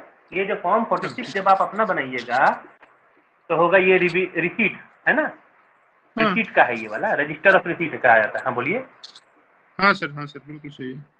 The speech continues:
Speaker 1: है ना? तो इसमें दो कॉलम खास होंगे, एक month expenditure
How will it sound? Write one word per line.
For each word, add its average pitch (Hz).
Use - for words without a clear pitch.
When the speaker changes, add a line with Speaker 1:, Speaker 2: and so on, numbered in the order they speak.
Speaker 1:
है 185
ना? 254
तो -
इसमें 190
दो 233
कॉलम 220
खास 202
होंगे, 117
एक 190
month 185
expenditure 196